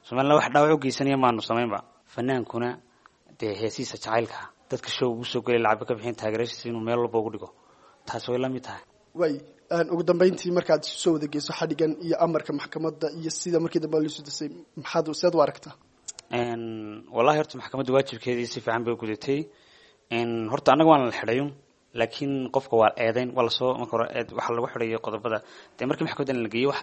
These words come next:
Speaker 1: eedoon la daba waday ma jirinba. Iyo waxna lagu soo eeday, waana la geeyey, waana la hayay. Adu waxaan niman u xidhan wasiirka Waran Cadde iyo Cukusiyena Fadlan baan u xidhnayn. Een, waxaan hort-, een, waxaan halkan uga mahadcelinayaa dhammaan taageerayaasha,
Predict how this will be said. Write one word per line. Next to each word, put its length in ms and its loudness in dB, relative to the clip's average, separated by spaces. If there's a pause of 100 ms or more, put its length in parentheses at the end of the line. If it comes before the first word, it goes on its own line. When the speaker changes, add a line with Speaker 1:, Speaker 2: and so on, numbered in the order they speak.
Speaker 1:
eedoon 420 2
la 80 -6
daba 160 -2
waday 280 -2
ma 120 -4
jirinba. 320 -8 (640)
Iyo 140 -2
waxna 320 0
lagu 140 -6
soo 140 0
eeday, 160 2
waana 200 2
la 80 -2
geeyey, 320 -4
waana 160 0
la 120 -4
hayay. 360 -4 (640)
Adu 140 4
waxaan 280 2
niman 200 0
u 40 -2
xidhan 240 -4
wasiirka 320 -4
Waran 240 4
Cadde 220 2 (840)
iyo 200 4
Cukusiyena 480 0
Fadlan 280 4
baan 120 4
u 40 -4
xidhnayn. 320 -6 (500)
Een, 320 -2 (100)
waxaan 400 -2
hort-, 360 -8
een, 440 -6 (460)
waxaan 160 -6
halkan 260 -2 (120)
uga 180 0
mahadcelinayaa 720 2
dhammaan 300 -2
taageerayaasha, 680 0